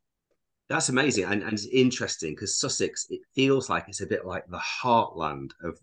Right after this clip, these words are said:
women's cricket 'cause you, you, it, the Vipers is just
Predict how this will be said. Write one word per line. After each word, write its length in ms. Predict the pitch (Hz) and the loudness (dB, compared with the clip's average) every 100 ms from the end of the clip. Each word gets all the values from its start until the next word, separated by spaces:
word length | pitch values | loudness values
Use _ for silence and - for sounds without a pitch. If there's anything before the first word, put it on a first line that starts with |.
| _ | _
women's 420 | - 101 90 80 - | 2 4 4 0 0
cricket 460 | 98 - 80 - - - - _ - | -2 -2 -6 -8 -16 -20 -20 _ 4
'cause 260 | 101 87 | 4 4
you, 360 | 90 87 104 98 - | -2 2 2 2 0
you, 260 | 117 104 120 | 4 4 4
it, 240 | 107 98 - | -2 -4 0
the 100 | 101 | 2
Vipers 540 | 117 113 107 107 87 | 4 4 4 2 2
is 160 | 87 - | 0 -2
just 300 | 90 - | -4 -4